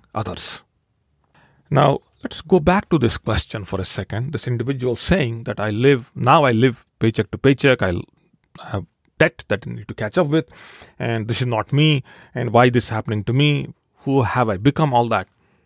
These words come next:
When I said you got to inspire others, what I mean by that is this individual has to become something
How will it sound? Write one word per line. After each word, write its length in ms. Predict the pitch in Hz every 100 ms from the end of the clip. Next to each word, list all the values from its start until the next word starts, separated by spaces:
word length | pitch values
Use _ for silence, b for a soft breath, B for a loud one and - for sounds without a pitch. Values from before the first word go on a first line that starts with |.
| _ _ _ _ _ 120
When 140 | 143
I 60 | 131
said 360 | - 196 180
you 80 | 139
got 140 | 127 139
to 60 |
inspire 380 | 127 - - 143
others, 380 | - - 139 - b b b b
what 160 | 196
I 100 | 196
mean 480 | 156 151 214 262 233
by 200 | 151 104
that 380 | 101 98 - - b b b b
is 560 | - 135 131 123 - - _ _ _ _ _
this 380 | 131 113 160 -
individual 640 | - 190 165 131 180 170 143
has 220 | 156 170
to 140 | - 127
become 540 | 107 170 143 98 135 - _ _ _ _ _ _ _ _ _ _ _ _
something 760 | - - 226 254 - 113 123